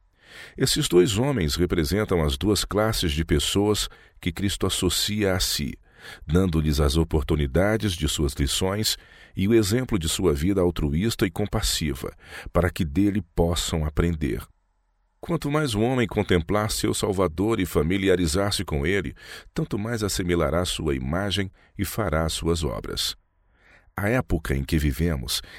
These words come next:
está reclamando uma ação reformadora. A luz da verdade que brilha sobre nós requer homens de determinação e verdadeiro valor moral,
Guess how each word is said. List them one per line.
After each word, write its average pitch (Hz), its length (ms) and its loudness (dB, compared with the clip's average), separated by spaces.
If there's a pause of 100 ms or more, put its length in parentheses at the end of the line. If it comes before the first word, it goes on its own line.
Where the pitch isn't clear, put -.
está - 240 -2
reclamando 113 640 2
uma 101 140 2
ação 117 320 0
reformadora. 110 1000 -2 (600)
A 104 80 6
luz 131 240 4
da 135 120 6
verdade 73 600 2
que - 120 -4
brilha 87 320 0
sobre 73 300 0
nós 67 460 -2 (360)
requer 127 420 2
homens 131 360 0
de 85 140 0
determinação 82 840 2
e 92 40 2
verdadeiro 82 640 4
valor 90 560 4
moral, 71 460 0